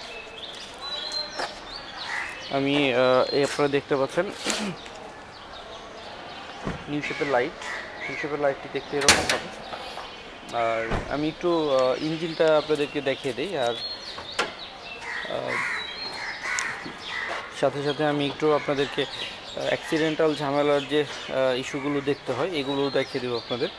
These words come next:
মার্সেলটাও দেখিয়ে দেবো। আমরা ইঞ্জিনটাও দেখতে পাচ্ছি যথেষ্ট fresh, এবং,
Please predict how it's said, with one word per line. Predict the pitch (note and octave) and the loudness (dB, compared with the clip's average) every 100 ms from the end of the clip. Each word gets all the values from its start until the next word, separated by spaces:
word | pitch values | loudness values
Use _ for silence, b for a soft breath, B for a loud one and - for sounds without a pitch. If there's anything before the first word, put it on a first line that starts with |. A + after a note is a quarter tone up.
| B B - - | B B -10 -4
মার্সেলটাও | C3 B2 C#3 C3 C3+ | 2 2 2 4 4
দেখিয়ে | B2 B2+ B2+ | 4 2 0
দেবো। | A#2 B2+ - - - - - | -2 -2 -4 -6 -8 -6 0
আমরা | C#3 | 2
ইঞ্জিনটাও | D#3 E3+ D#3+ E3 | 4 4 4 2
দেখতে | D#3+ - | 2 0
পাচ্ছি | D3 D3+ - | 0 0 0
যথেষ্ট | C3+ C#3 - C#3 | 0 -2 -2 -4
fresh, | - C3+ F#3 - - - - - - - - - - - - - - - - - - C3+ | 2 2 2 -6 -12 -14 -14 -14 -14 -16 -14 -14 -14 -14 -14 -8 -6 -6 -8 -10 -10 -6
এবং, | B2 C3 | -4 -2